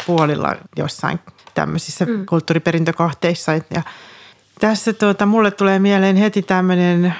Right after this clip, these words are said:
Speaker 1: oikeastaan tämmöinen niin kuin, ö, tiedematkailu ja miten tiedematkailu voi rakentaa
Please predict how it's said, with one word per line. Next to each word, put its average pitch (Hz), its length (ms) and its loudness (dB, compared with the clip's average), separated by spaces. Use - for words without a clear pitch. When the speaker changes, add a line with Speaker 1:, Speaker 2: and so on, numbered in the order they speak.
Speaker 1:
oikeastaan 196 460 0
tämmöinen 196 260 4
niin 196 140 2
kuin, 196 340 2
ö, 190 200 4
tiedematkailu 180 1000 2
ja 170 140 2
miten 175 340 2
tiedematkailu 160 1120 0
voi 160 400 2
rakentaa 170 420 0